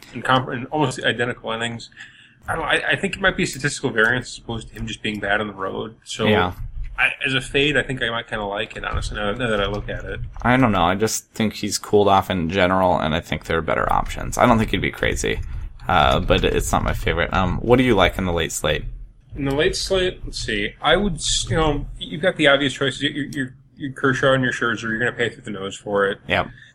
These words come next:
Speaker 1: I kinda like Michael Wacha, and I kinda like Matt Harvey a little bit more.
Speaker 2: Yeah, Harvey's gonna cost a bunch. He's gonna be good, though. He gets the Phillies.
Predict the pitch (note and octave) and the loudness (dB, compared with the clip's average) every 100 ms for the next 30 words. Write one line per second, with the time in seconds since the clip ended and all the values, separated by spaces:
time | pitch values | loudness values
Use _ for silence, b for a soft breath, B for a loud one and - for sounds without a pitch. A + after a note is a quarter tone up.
0 | _ _ - - - A#3+ D3+ D#3 D3+ C3+ | _ _ -16 -8 -2 0 2 2 2 2
1 | A2+ A#2 C3 D#3 D3+ D#3 - - C3 A2+ | 2 2 2 0 -2 -4 -14 -8 -2 -2
2 | - D#3 C#3+ A#2 A2+ G#2 A2 A2+ G2+ G#2 | -2 0 0 0 -2 2 2 2 0 -2
3 | G#2 G#2+ A2+ G2+ G2+ F#2+ - - A2 F2 | -6 -8 -8 -2 -2 -2 -8 2 6 6
4 | D#2+ - - A2+ A#2+ A2 G2 F#2+ F2+ - | 6 -2 2 4 4 0 0 2 2 4
5 | F#2+ - F#2 F#2+ - - A2 G#2+ A2+ C3 | 2 2 -2 -2 -2 -6 -2 0 2 2
6 | A#2+ G#2+ C#3 - - - B2 A2+ D#2 E2 | 2 2 0 -2 -4 2 4 4 2 -2
7 | - | -6